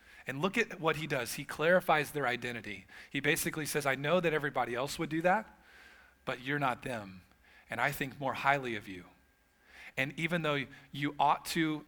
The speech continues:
within culture, do that, I'm telling you something different because you're a part of my family." Look at what he says in verse nine. You there? Can I get some water at some point? Verse nine, he says, "You are a chosen people."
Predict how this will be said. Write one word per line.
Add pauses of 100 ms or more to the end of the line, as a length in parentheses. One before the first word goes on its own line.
(180)
within
culture,
do
that, (480)
I'm
telling
you
something
different (600)
because
you're
a
part
of
my
family."
Look
at
what
he
says
in
verse
nine.
You
there? (1200)
Can
I
get
some
water
at
some
point? (840)
Verse
nine,
he
says,
"You
are
a
chosen
people."